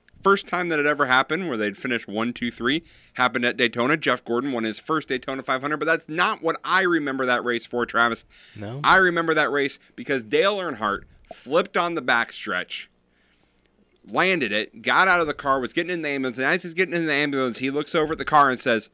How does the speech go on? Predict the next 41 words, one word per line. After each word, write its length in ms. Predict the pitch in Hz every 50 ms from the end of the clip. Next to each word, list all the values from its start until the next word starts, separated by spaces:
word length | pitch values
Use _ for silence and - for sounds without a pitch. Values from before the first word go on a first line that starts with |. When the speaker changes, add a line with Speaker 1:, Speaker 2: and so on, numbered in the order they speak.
| _ _ _ _ _ _ _
Speaker 1:
"That's 140 | - 208 202
still 160 | - 131 110
got 140 | 101 107 110
all 140 | 113 120 123
four 180 | - 160 143
wheels 260 | 143 185 226 208 151
on 100 | 139 123
it. 60 | 127 -
I'm 140 | - 151 170
driving 360 | 151 170 170 196 175 143 92
it." 100 | 80 - - - - _ _ _ _
And 160 | - 135 127
he 160 | 135 170 196
drove 560 | 196 175 - 170 185 202 220 226 220 214 175 -
and 220 | - 147 147 139
finished 500 | - - - 170 185 208 208 190 - -
the 120 | - 165 151
race 420 | 143 143 147 143 123 107 - -
with 100 | 131 120
a 60 | 120
car 340 | 113 - - - 147 151 151
that 160 | 143 127 -
flipped 300 | - - 123 110 - -
over. 320 | 107 92 87 - - - - _ _ _ _ _ _ _ _ _ _ _ _ _ _ _ _ _ 110 101 - - - -
Speaker 2:
Wow. 400 | 104 92 85 - 110 - - 113 117
Speaker 1:
It 140 | 175 185
is 200 | 180 175 160 143
one 200 | 139 147 160 160
of 100 | 156 139
the 120 | 127 117 110
best 360 | 101 92 135 151 180 - -
things, 240 | - 165 160 151 143
and 80 | 131
it's 100 | 131 127
also 280 | 120 120 143 147 - 160
one 100 | 139 135
of 40 | 127
the 60 | 113
most 340 | 107 113 120 117 - - -
sought-after, 880 | - 117 113 139 143 - - 117 120 120 - - 127 117 110 107 - _ _ _ _ - - - -
uh, 400 | 98 104 101 98 95 92 87